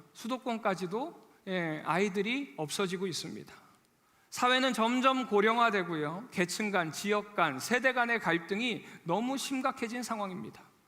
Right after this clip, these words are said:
최고의 시대라고 이야기하지만 또 한편으로는 최악의 시대라고 이야기할 수 있습니다. 오늘 한, 오늘 우리가 함께 살펴볼 이 에스겔의 시대적 배경은요, 최악의 시대라고 할 수 있습니다.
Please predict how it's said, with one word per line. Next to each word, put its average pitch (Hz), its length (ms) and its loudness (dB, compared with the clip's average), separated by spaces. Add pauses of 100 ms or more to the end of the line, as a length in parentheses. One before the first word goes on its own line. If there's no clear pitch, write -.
(640)
최고의 277 500 4
시대라고 247 500 2
이야기하지만 190 800 2
또 247 140 -2
한편으로는 220 720 -2 (160)
최악의 247 480 -4
시대라고 196 480 -2
이야기할 170 480 -2
수 - 120 -10
있습니다. - 480 -10 (760)
오늘 262 280 4
한, 269 160 0 (140)
오늘 220 360 2
우리가 226 260 2
함께 226 200 0
살펴볼 220 560 0
이 196 160 -2
에스겔의 196 420 4
시대적 214 420 0
배경은요, 147 680 -2 (440)
최악의 285 400 4
시대라고 226 400 4
할 196 80 2
수 190 120 -4
있습니다. 139 440 -6